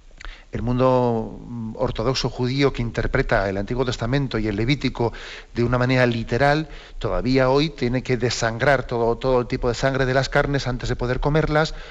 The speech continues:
porque entiende que, eh, que una cosa es comer la carne,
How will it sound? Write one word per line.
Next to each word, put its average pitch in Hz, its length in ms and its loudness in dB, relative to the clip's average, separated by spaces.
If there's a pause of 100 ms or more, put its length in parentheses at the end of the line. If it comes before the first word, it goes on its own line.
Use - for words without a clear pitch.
(160)
porque 113 240 -2
entiende 123 420 -2
que, 120 240 0 (280)
eh, 101 580 -6 (260)
que 101 120 -8
una 113 160 -2
cosa - 180 0
es 123 100 0
comer 113 300 -2
la 127 160 4
carne, 147 400 2